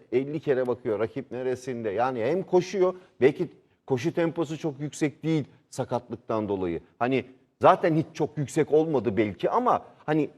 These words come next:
e, en yüksek dönemine göre bir tık, bir iki tık daha aşağıda ama geliyor. Bırakıyor. İşte Singo'nun getirdiği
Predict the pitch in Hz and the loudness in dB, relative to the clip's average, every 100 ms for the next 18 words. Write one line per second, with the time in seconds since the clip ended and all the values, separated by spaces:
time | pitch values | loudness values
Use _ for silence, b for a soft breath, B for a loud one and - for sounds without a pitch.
0 | _ _ _ - 139 - 240 226 180 190 | _ _ _ 2 2 6 4 4 2 4
1 | 180 185 175 170 160 156 180 233 185 202 | 4 4 4 2 0 0 2 2 0 -6
2 | - 160 175 180 180 185 151 - 180 180 | -6 -6 -4 -4 -4 -6 -10 -4 2 2
3 | 151 160 135 165 190 - 87 92 131 127 | 2 2 2 2 -2 -4 -6 -2 -2 -2
4 | 117 113 160 - _ _ 110 127 151 147 | -2 -2 -2 -12 _ _ -6 -2 0 0
5 | 101 - _ 98 - 123 - - - 156 | -2 -4 _ -10 -2 0 0 -4 -4 -2
6 | 156 156 156 147 156 147 151 156 | 0 -2 -4 -4 -4 -4 -2 -4